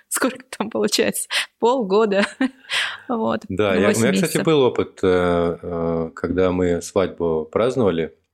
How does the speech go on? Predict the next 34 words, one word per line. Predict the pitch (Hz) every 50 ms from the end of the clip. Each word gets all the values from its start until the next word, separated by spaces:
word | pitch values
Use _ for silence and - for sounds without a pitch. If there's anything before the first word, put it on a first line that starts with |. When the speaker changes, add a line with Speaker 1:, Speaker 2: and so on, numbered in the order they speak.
| _ _
Speaker 2:
Мы | 95 92 90 85
же | 85 82
с | 82
женой | 82 85 85 87 87 82
там | - - 76 76 76 _ _
в | _
тот | - - - -
момент, | 87 82 82 85 82 80 78 _ _ _ -
э, | 82 82 80 78 78 80 82 _ _ _ _ _ _ _ _ _ _ -
типа | - 104 - - 78
менеджеры. | 78 101 120 120 117 92 87 90 80 80 - _ _ - - - - - - - - - - - - - _ _ _ _ _ _ _ _ _ -
И, | 90 85 92 95 98 98 98
э, | 95 92 92 90 87 - - 98 90 85 87 87 -
пробовали | - 117 120 120 110 101 92
сами | - - - 101 92 87 82
все | - - - 80
сделать, | 76 78 78 82 80 78 78 76 _
там, | - 80 78 78 80 80
на-, | 82 82 85 80 - -
разбили | 92 87 90 85 82 - - 90 82 82 80
по | - - 82
направлениям, | 80 82 78 - 82 87 90 110 139 143 127 117
ну, | 131 120
все | 117 - 113 -
как | - - -
положено | - 95 87 92 90 85 80 80 78 76 76 76 -
в | - - - - -
каждом | - 90 82 76 - - 78
проекте. | - - - 85 82 85 85 - - - -
И | -
Speaker 1:
Цели, | 240 254
Speaker 2:
поняли | 254 233 214 208
Speaker 1:
смарт, | - 214 214 208 196 214 220 233 220 - -
э, | 214 190 180 175 170 160 160 156 160 180